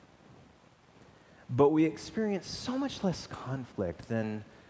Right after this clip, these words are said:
a lot of churches, and, and I am so grateful for that. Thank you very much.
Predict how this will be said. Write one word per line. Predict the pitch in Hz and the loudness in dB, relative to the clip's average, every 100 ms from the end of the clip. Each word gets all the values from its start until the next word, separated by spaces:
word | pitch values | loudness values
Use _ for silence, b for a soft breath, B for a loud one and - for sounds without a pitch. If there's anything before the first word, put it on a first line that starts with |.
| B B B - | B B B 2
a | |
lot | 135 147 139 131 | 6 6 6 2
of | 98 | 0
churches, | - - 92 - 98 92 123 | -6 -6 -6 -6 -8 -6 -6
and, | 120 | -4
and | 143 147 | -2 0
I | 143 | 0
am | 120 | -2
so | - - 151 143 131 | -8 -8 -2 0 0
grateful | 107 104 85 - 95 92 95 - - | 0 -2 -4 -8 -10 -10 -12 -12 -6
for | 101 | -4
that. | 90 90 90 - - | 0 0 -2 -6 -8
Thank | 131 123 117 | -6 -6 -8
you | 104 | -8
very | 85 95 95 | -4 -4 -4
much. | 87 87 92 - - | -4 -6 -6 -8 -10